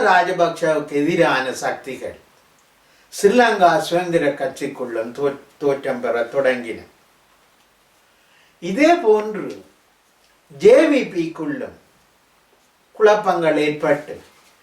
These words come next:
விமல் வீரவன்ச போன்றோர் மஹிந்த ராஜபக்ஷ அவர்களோடு இணைந்து சில வாய்ப்புகள் ஏற்பட்டன. அதே போன்று தொண்டமானவர்களுக்கு எதிராக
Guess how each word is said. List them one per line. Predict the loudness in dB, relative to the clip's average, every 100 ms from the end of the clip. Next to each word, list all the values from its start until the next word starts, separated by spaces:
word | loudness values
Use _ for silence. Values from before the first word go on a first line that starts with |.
| _ _ -2
விமல் | 2 4 4 2
வீரவன்ச | 2 2 0 -2 -6 -6
போன்றோர் | -4 -6 -6 -6 -4 -6 -12 _ _ _ _ -8
மஹிந்த | 0 0 2 2
ராஜபக்ஷ | 2 2 -2 -4 -4 -4 -4
அவர்களோடு | -2 -2 -4 -8 -10 -12
இணைந்து | -10 -8 -8 -8 -14 -18 -20 _ _ _ _
சில | -10 -6 -4 -2 -2 -4 -10 _ _
வாய்ப்புகள் | 0 2 2 0 -6 -2
ஏற்பட்டன. | -2 -4 -6 -10 -14 -20 _ _ _ _ _ _ 0
அதே | 2 4 4
போன்று | 4 0 -6 -8 -14 -18 -20 _ _ _ -6
தொண்டமானவர்களுக்கு | -2 2 2 2 2 0 -2 -2 -2 -4 -6
எதிராக | -6 -4 0 4 4 2